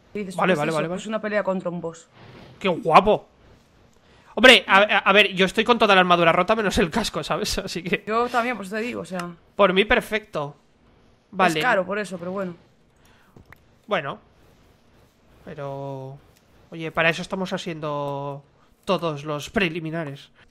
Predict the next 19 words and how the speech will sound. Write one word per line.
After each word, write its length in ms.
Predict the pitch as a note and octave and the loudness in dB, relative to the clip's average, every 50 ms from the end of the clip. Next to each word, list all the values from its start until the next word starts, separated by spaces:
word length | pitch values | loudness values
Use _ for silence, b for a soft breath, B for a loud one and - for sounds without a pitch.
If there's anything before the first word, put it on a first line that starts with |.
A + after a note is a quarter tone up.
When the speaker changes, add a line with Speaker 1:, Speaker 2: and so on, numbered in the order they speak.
| _ - | _ -2
Speaker 2:
Voy 100 | A3+ B3+ | 2 4
a 40 | C#4+ | 4
volver 200 | C#4+ A#3+ A3 A3+ | 4 6 6 6
a 80 | A#3 G#3+ | 4 4
taparlo, 320 | - - G#3 G#3 B3 A#3 - | 4 2 0 0 0 0 -4
because 360 | G3 F3 E3+ - F3 E3+ - | -4 -4 -2 -2 -2 -2 -2
soy 280 | - G3 G3+ G3+ G#3 - - - - - - _ _ - - - | -2 -2 0 0 -2 -4 -8 -16 -18 -18 -18 _ _ -18 -14 -10
así 380 | F3+ E3 - - G#3+ - _ _ _ _ - - | -10 -8 -8 -8 -10 -12 _ _ _ _ -18 -14
decorativo. 560 | F3+ - E3+ D#3 D3+ - D3 C#3+ C#3 C#3 - _ _ - | -12 -10 -10 -10 -10 -10 -12 -12 -12 -14 -16 _ _ -2
Bueno, 160 | G#3 G#3+ F#3 | 0 0 0
es-, 100 | F3 - - | 0 -4 -6
joder, 380 | - - - B2 - B2 - - | -18 -16 -12 -12 -12 -12 -14 -14
soy, 280 | - F#3+ E3+ - - - | -16 -16 -16 -16 -18 -16
soy 300 | - - G#3 F3+ E3 D3+ | -10 -8 -8 -8 -8 -8
lerdo, 280 | D3 C#3 C#3 C#3 - | -10 -12 -12 -14 -12
da 100 | E3+ F3 | -12 -10
igual. 180 | D3+ C3+ B2+ - - b b b b b b b b b b b b b b b _ _ _ _ _ _ _ _ - - - - - - - - - - - _ _ _ - - - | -10 -10 -12 -16 -18 b b b b b b b b b b b b b b b _ _ _ _ _ _ _ _ -14 -14 -12 -12 -12 -12 -14 -14 -16 -18 -20 _ _ _ -20 -18 -12
El 240 | - A#3 G#3+ G#3 G3+ | -8 -6 -6 -6 -6
mecherico. 1400 | G3 G3 G3 F#3 - - G3 G3 G3 G3+ A3+ A#3 A#3 A#3 A#3 A3+ - - C#4 C#4+ C#4 C#4+ C#4+ C#4+ D#4 E4 D#4+ | -6 -6 -6 -6 -4 -4 -4 -4 -4 -2 -2 -2 -4 -4 -6 -8 -12 -10 -6 -4 0 0 2 0 0 -2 -4